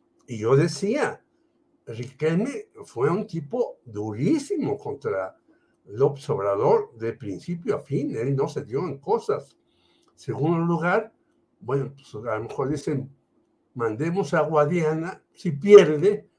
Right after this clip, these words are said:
pues no tiene problema, porque él ya tiene resuelto su vida, además tiene setenta y seis años,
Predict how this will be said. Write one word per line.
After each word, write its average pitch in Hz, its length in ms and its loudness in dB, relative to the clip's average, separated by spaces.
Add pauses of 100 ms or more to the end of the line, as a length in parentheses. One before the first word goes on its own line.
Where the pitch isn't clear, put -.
(120)
pues 285 140 -8
no 320 160 0
tiene 294 200 4
problema, 143 720 -2
porque 147 340 -6
él 139 60 -6
ya 170 200 -2
tiene 160 220 -4
resuelto 139 420 -10
su 117 160 -20
vida, 202 400 0 (320)
además 135 400 -2
tiene 170 220 0
setenta 120 520 -4
y 107 60 -6
seis 143 340 -6
años, 190 540 0